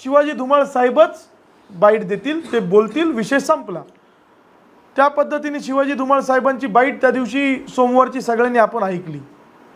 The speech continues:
परंतु एक तासानंतर विजय साहेबांना निरोप आला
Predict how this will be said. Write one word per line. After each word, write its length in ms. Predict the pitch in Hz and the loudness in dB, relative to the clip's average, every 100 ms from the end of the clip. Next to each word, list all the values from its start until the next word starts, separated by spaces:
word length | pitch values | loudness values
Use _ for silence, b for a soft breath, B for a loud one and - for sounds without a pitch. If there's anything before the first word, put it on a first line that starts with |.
| - B B B B | -20 B B B B
परंतु 200 | 269 294 | 0 2
एक 280 | 302 339 370 | 4 4 4
तासानंतर 540 | 330 302 330 311 320 320 | 0 2 -2 -2 -2 -2
विजय 280 | 285 311 | -2 -2
साहेबांना 420 | 302 294 302 311 302 | 2 2 4 2 0
निरोप 340 | 285 330 330 | 2 4 4
आला 200 | 277 240 | 4 2